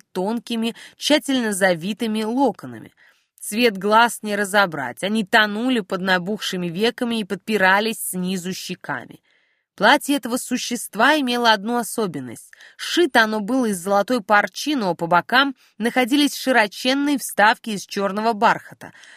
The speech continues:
Очевидно, эта женщина пыталась казаться стройнее, чем она есть. Руки дамы были унизаны кольцами, мочки ушей оттягивали крупные серьги с тремя подвесными рубинами,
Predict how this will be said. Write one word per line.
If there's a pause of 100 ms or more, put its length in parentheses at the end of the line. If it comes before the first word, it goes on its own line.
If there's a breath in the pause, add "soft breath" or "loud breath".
(220 loud breath)
Очевидно,
эта
женщина
пыталась
казаться
стройнее,
чем
она
есть. (480 soft breath)
Руки
дамы
были
унизаны
кольцами,
мочки
ушей
оттягивали
крупные
серьги
с
тремя
подвесными
рубинами,